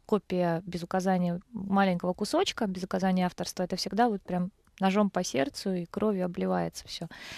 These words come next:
Но дело всё в том, что я хорошо понимаю, что это определённый маркер успешности.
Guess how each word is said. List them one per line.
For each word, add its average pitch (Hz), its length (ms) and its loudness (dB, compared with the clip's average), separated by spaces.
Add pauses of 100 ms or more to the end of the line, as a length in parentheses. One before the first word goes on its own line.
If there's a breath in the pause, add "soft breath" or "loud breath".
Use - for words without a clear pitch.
(300 loud breath)
Но 247 360 6 (300)
дело 262 420 4
всё - 180 -2
в - 40 -8
том, 359 240 0
что - 200 -2
я 247 80 4
хорошо 233 340 0
понимаю, 240 560 2
что 214 400 2
это 233 240 2
определённый 214 600 2
маркер 214 540 2
успешности. - 800 -2